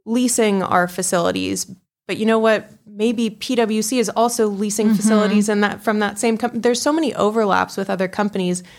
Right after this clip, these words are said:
Speaker 1: Same is true of climate also. So if we can really think about how do we do business in a different way that takes advantage of those overlaps to actually drive towards the same shared obje-, objectives that we've put out there, that's gonna be really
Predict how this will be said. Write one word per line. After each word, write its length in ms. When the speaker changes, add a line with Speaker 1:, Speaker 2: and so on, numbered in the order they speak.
Speaker 1:
Same 240
is 100
true 180
of 120
climate 360
also. 420
So 200
if 100
we 100
can 220
really 480
think 160
about 240
how 200
do 100
we 140
do 180
business 460
in 80
a 80
different 380
way 160
that 200
takes 260
advantage 640
of 300
those 260
overlaps 800
to 120
actually 300
drive 340
towards 340
the 80
same 240
shared 240
obje-, 360
objectives 540
that 120
we've 160
put 160
out 240
there, 300
that's 300
gonna 160
be 320
really 520